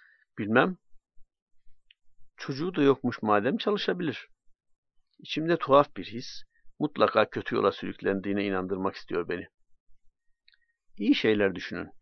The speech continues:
İnsan iyi olmak zorundadır dünyamızda. Mecburuz buna. Ölmek kolay. Yaşamak, başkaları için yaşamak zor. Ama lazım. Ben çocuklarım için yaşıyorum.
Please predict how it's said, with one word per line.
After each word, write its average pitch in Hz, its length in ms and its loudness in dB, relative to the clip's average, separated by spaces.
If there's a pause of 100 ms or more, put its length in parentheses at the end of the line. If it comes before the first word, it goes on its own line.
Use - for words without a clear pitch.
(760)
İnsan 180 380 2
iyi 165 160 4
olmak 104 320 2
zorundadır 95 520 -4
dünyamızda. 92 680 -6 (240)
Mecburuz 143 520 -2
buna. 82 200 -10 (480)
Ölmek 135 400 2
kolay. 110 360 -2 (400)
Yaşamak, 113 600 -2 (480)
başkaları 131 440 -2
için 120 260 -4
yaşamak 101 420 -4
zor. - 260 -12 (680)
Ama 120 260 0
lazım. 95 460 -2 (440)
Ben 131 160 4
çocuklarım 104 520 -4
için 87 200 -10
yaşıyorum. 82 480 -8